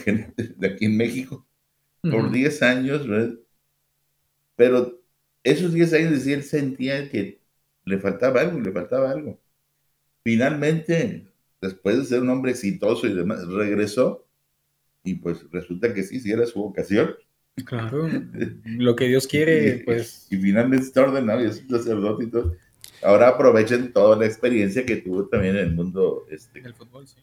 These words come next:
Speaker 1: sí,
Speaker 2: claro.
Speaker 1: y, y además, pues, su labor, mercadotecnia y todo esto. Bueno, como van a aprovechar ahora contigo el que tengas el, el conocimiento de las Sagradas Escrituras. Entonces, de ahí fue que entraste al seminario.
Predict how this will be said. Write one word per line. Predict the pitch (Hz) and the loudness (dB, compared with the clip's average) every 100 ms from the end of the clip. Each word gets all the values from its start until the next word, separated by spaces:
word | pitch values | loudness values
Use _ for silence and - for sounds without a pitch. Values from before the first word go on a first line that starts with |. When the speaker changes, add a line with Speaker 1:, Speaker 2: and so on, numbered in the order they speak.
| _ _ | _ _
Speaker 1:
sí, | 165 | -4
Speaker 2:
claro. | 127 - - - | -4 -6 -12 -8
Speaker 1:
y, | 120 90 - 95 | -6 -6 -2 2
y | |
además, | 92 90 113 | 4 4 0
pues, | 117 - | -4 -10
su | 90 | -4
labor, | 82 98 117 80 80 _ - _ _ | -2 0 -2 -6 -14 _ -20 _ _
mercadotecnia | 85 - 90 90 - 92 90 92 | -8 0 2 2 0 -2 -2 -6
y | |
todo | 90 90 | -4 0
esto. | 92 - 95 - _ _ _ _ | 0 -2 -8 -10 _ _ _ _
Bueno, | 73 69 - _ _ _ _ _ _ _ - | -14 -14 -16 _ _ _ _ _ _ _ -6
como | 90 90 | -4 0
van | 104 | 2
a | |
aprovechar | 110 - 87 101 101 101 - | 2 -2 -4 0 0 0 -6
ahora | 87 87 92 95 | -4 -2 -2 -4
contigo | 113 113 101 107 85 - _ _ - | -6 -2 -2 -2 -4 -12 _ _ -12
el | 71 71 69 _ _ _ _ _ _ _ _ | -10 -10 -12 _ _ _ _ _ _ _ _
que | 87 | -4
tengas | - 98 95 98 98 - _ - | 0 2 2 2 -2 -8 _ -10
el, | 78 73 80 | -8 -6 -4
el | 73 - | -4 -4
conocimiento | 85 90 - 90 87 123 | -4 -2 -2 -4 0 0
de | |
las | 92 | 0
Sagradas | 80 82 76 76 | 0 0 0 -4
Escrituras. | - 78 76 69 71 - _ | -8 -12 -10 -8 -10 -12 _
Entonces, | 95 82 90 | -4 -4 -2
de | 104 | 2
ahí | 117 | 4
fue | 135 131 131 | 4 2 0
que | |
entraste | 120 110 117 113 | -2 -2 -2 -4
al | |
seminario. | 107 87 92 107 135 151 185 | -4 -2 0 2 2 0 -4